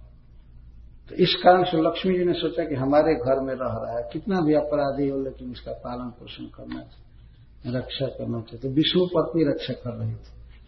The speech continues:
तो इंद्र की तीन लोग रक्षा कर रहे थे, भगवान, शिव जी और लक्ष्मी जी।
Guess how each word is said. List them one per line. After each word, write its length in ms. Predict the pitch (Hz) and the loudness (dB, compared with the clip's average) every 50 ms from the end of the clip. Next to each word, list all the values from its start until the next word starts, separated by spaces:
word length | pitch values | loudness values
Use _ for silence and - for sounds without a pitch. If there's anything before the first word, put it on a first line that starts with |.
| - - - - - - - - - - - - - - | -20 -20 -20 -20 -20 -20 -20 -20 -20 -20 -20 -20 -10 -4
तो 200 | 151 156 180 196 | 2 6 8 8
इंद्र 180 | 208 196 196 190 | 10 10 10 8
की 180 | 196 202 196 | 8 8 4
तीन 440 | 196 - - - - 190 208 226 214 | 4 2 0 0 2 4 6 8 8
लोग 360 | 196 180 165 170 170 165 156 | 8 8 8 8 6 6 4
रक्षा 280 | 156 - - - 156 143 | 2 0 -2 -2 -2 -2
कर 340 | - - 131 131 135 117 110 | -2 -2 -2 -2 -2 -4 -6
रहे 140 | 113 117 117 | -6 -8 -8
थे, 280 | - - 113 113 113 - - - - - - - 120 113 | -10 -12 -12 -10 -10 -10 -12 -16 -20 -20 -14 -10 -6 -4
भगवान, 1160 | 110 127 131 135 143 147 156 165 175 214 233 - - - - - - - - - 120 117 120 | -2 -2 2 4 6 6 6 6 4 2 0 -4 -8 -12 -16 -20 -20 -20 -18 -14 -12 -10 -10
शिव 380 | 117 - - - 156 160 160 147 | -10 -2 4 6 6 8 6 4
जी 320 | 156 175 208 - - - - | 2 -2 -4 -4 -6 -4 -2
और 220 | 135 127 127 123 | -2 0 2 0
लक्ष्मी 360 | 117 - - - - 123 113 113 | 0 0 -2 -4 -6 -4 -4 -6
जी। 260 | 110 - 110 107 | -8 -10 -14 -18